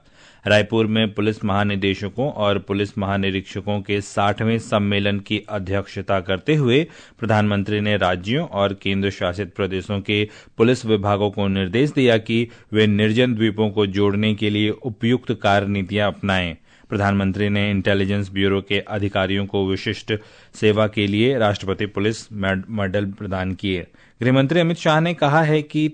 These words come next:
तीन दिन का ये सम्मेलन एक मजबूत और सुरक्षित भारत बनाने की दिशा में एक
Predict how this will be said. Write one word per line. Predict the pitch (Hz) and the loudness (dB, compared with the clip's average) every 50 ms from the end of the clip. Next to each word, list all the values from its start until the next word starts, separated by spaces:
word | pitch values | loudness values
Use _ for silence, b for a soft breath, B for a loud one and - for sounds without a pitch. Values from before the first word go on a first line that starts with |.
| - | -2
तीन | - 123 131 143 143 139 | -2 0 2 2 2 2
दिन | 131 135 135 135 131 | 2 2 0 0 0
का | 117 - 123 123 127 123 - - - | 2 2 4 4 4 2 0 -2 -6
ये | 110 101 101 110 110 | -6 -4 -2 -2 -2
सम्मेलन | 110 - 117 107 107 113 120 120 131 143 165 - 107 | -2 0 0 2 4 4 4 4 2 2 0 -2 -4
एक | 110 104 - | -6 -4 -2
मजबूत | 107 98 98 95 95 90 90 95 113 135 160 151 - | -2 0 0 0 -2 -2 -2 -2 0 0 0 -2 -4
और | - - 104 101 101 98 101 101 | -6 -2 0 2 2 2 0 0
सुरक्षित | 101 - 107 101 101 98 - - 123 117 101 101 | -2 -2 0 0 0 -2 -2 -4 -6 -6 -6 -6
भारत | 92 92 98 101 98 101 | -4 -2 0 0 0 -2
बनाने | 95 92 95 95 95 95 95 95 | -2 -4 -2 -2 -2 -2 -2 -4
की | 90 95 92 | -6 -6 -6
दिशा | 92 92 - 131 143 | -6 -4 -4 -2 -2
में | 151 139 117 127 - - B B B B B B | -2 -2 -2 -4 -6 -8 B B B B B B
एक | 107 104 - | -4 -4 -4